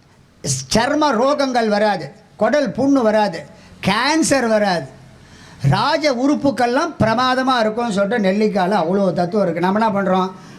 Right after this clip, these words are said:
உடனே உப்பு தொட்டு சாப்பிட்றோம், "அச்சப்பா" அப்படின்னு போடுறோம்.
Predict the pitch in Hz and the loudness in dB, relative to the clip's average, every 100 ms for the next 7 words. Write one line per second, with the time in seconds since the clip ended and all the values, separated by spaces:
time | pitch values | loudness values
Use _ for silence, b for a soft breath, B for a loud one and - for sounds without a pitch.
0 | B 185 208 185 208 208 190 147 180 160 | B -2 0 0 2 2 2 2 0 -2
1 | 165 185 - B B 185 214 202 139 - | -2 -4 -6 B B 0 0 0 -4 -6
2 | - 185 190 170 156 | -2 0 0 0 -2